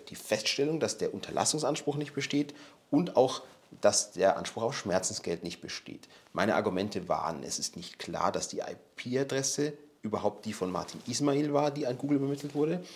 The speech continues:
Ich habe gesagt, es ist rechtsmissbräuchlich, wenn man einen Datenschutzverstoß erst herbeiführen muss, um dann zu einem Anspruch zu gelangen. Und ich habe gesagt, es ist rechtsmissbräuchlich, weil die Zahl der versendeten Abmahnschreiben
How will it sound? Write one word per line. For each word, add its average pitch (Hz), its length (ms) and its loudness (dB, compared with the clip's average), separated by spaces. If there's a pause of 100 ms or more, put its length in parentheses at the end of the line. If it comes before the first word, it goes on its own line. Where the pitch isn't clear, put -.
(100)
Ich - 60 -12
habe 104 100 0
gesagt, 104 260 0
es 98 120 -2
ist - 200 -4 (300)
rechtsmissbräuchlich, - 1080 -2 (400)
wenn 113 220 2
man 123 260 2 (220)
einen 98 400 -4 (140)
Datenschutzverstoß 113 1080 -2
erst - 300 0
herbeiführen 120 800 0
muss, 107 240 -2
um 113 240 -2
dann - 320 0
zu - 100 0
einem 90 200 2
Anspruch 107 480 -6
zu - 160 -10
gelangen. 101 680 0 (1400)
Und 170 240 6
ich 104 200 -8
habe 120 160 2
gesagt, 113 280 2
es 101 80 -6
ist 95 160 -8
rechtsmissbräuchlich, 104 840 -2
weil 90 220 0
die 95 320 -10
Zahl - 420 -2
der 92 80 0
versendeten 87 480 -6
Abmahnschreiben 92 1000 -4